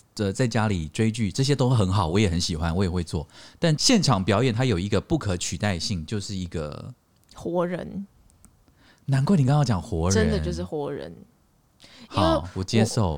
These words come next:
Speaker 1: 活人。
Speaker 2: 我们现在有网络啊，各种的科技，人跟人基本上不用见面就可以做所有的事情。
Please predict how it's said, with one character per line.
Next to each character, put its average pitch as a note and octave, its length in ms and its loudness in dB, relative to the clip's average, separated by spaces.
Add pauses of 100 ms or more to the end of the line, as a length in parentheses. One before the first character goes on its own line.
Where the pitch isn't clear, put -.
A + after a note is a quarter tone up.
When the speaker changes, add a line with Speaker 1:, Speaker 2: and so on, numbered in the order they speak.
Speaker 1:
活 G2 200 0
人。 - 20 2
Speaker 2:
我 F#2+ 40 2
们 D#2+ 80 2
现 B3 440 -2
在 A3 460 0 (220)
有 G3 200 -2
网 F3+ 460 -2
络 G#3 300 0
啊， F3+ 180 0
各 G#3+ 220 2
种 D3+ 180 -4
的 D3 120 -8
科 F#3+ 320 -2
技， F#3 320 -8
人 F#3 320 -2
跟 C4+ 280 0
人 E3+ 260 -2
基 - 220 -6
本 F3 200 -4
上 G3+ 280 -4
不 E3 220 -8
用 G3 160 -2
见 G3 200 -2
面 F#3 180 -2
就 F#3 120 -4
可 F3 180 -6
以 D#3+ 60 -4
做 F3 200 -4
所 D#3+ 280 -8
有 D3+ 100 -4
的 - 100 -10
事 - 220 -8
情。 - 260 -14